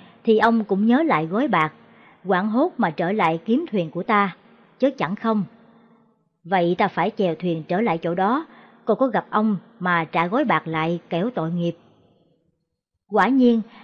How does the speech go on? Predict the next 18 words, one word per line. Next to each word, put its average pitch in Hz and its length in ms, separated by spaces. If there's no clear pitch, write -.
khi 277 140
ông 240 160
sơ 226 220
tôi 214 340
chèo 190 160
thuyền 175 200
tới 190 120
đó, 233 320
thì 233 140
thấy 254 220
ông 233 180
lão 185 280
đương 233 240
chống 254 240
gậy 170 300
nơi 196 100
mé 208 180
sông 214 340